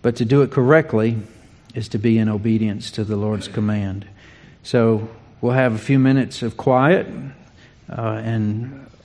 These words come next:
deacons that'll be helping me with this, I'll call you up here in just a moment on the other side of that. But for now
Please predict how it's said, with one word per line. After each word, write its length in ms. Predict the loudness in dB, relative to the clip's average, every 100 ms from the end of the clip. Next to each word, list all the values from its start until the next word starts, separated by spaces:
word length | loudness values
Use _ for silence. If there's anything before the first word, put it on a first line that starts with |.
| -20 -20 _
deacons 400 | -2 2 2 2
that'll 220 | 2 0
be 180 | 2 0
helping 460 | 2 0 2 2 4
me 160 | 4
with 240 | 2 0 0
this, 420 | 0 0 -6 -16 -14 -6
I'll 260 | -4 -4
call 400 | -6 -2 -2 0
you 280 | 0 0 0
up 300 | -2 -6 -6
here 220 | -2 0
in 100 | -2
just 260 | -4 -6 -4
a 40 |
moment 480 | -4 -2 -2 -4 -6
on 180 | -8 -6
the 140 | -6
other 220 | -8 -8 -10
side 380 | -8 -8 -6
of 120 | -8 -6
that. 340 | -4 -6 -10 -20 -20 -20 -20 -16 -4
But 240 | -2 -2
for 220 | -6 -6
now 540 | -2 0 0 -2 -2